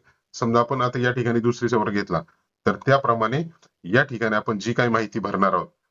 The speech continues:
ती अशा प्रकारे माहिती भरून पुन्हा आपण जी अगोदर ब-,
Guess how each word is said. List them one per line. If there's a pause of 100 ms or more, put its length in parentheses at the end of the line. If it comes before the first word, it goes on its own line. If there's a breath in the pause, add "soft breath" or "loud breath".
(220)
ती
अशा
प्रकारे (520)
माहिती
भरून (320)
पुन्हा
आपण
जी
अगोदर
ब-,